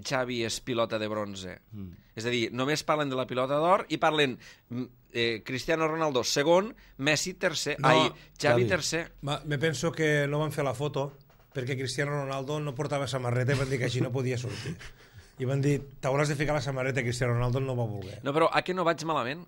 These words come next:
Speaker 1: Que abans feien les, jo, jo he
Speaker 2: Sí,
Speaker 1: vist
Speaker 2: sí, sí, sí,
Speaker 1: les
Speaker 2: sí.
Speaker 1: fotos dels tres, no? Vull dir,
Speaker 2: Eh.
Speaker 1: com, mm, no ho
Speaker 2: No
Speaker 1: sé,
Speaker 2: sé si
Speaker 1: ve-,
Speaker 2: és,
Speaker 1: ve-,
Speaker 2: si és lo, lo que dona este, lo, l'equip, és lo que dona la,
Speaker 3: L'equip.
Speaker 2: l'equip,
Speaker 3: Mm.
Speaker 2: o és l'altre que dona la fifa World Player, que van los tres. Sé
Speaker 1: L'equip.
Speaker 2: que ni un, un dels dos que sí que van.
Speaker 1: O France
Speaker 2: Primer, segon i
Speaker 1: Football,
Speaker 2: tercer.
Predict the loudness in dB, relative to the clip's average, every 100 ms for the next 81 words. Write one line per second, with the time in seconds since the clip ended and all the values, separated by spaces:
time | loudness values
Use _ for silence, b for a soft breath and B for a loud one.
0 | -18 -6 -2 0 -2 -4 -2 -2 -2 -4
1 | -2 -2 -2 4 6 6 6 6 8 4
2 | 4 2 0 0 -2 0 2 2 2 0
3 | 0 -2 -2 0 0 0 -2 -4 -2 2
4 | 2 2 -4 -10 b b b b b b
5 | b b -20 -18 -12 -10 -8 -4 0 4
6 | 6 6 8 8 8 6 0 0 2 6
7 | 4 4 4 6 6 4 0 0 0 2
8 | 2 2 0 0 0 0 -2 -6 -10 -2
9 | 0 0 -2 -4 -4 -6 -4 -4 -4 -6
10 | -8 -12 -18 -16 -10 -10 -10 -4 -4 4
11 | 2 2 2 6 6 6 2 2 0 2
12 | 0 -2 -4 -2 0 -2 -4 -4 -2 0
13 | 0 -2 -4 -2 -4 -6 -6 -2 0 2
14 | 2 2 -2 0 0 0 -4 -4 -6 -2
15 | 0 0 0 2 2 2 2 2 2 4
16 | 2 0 -2 -4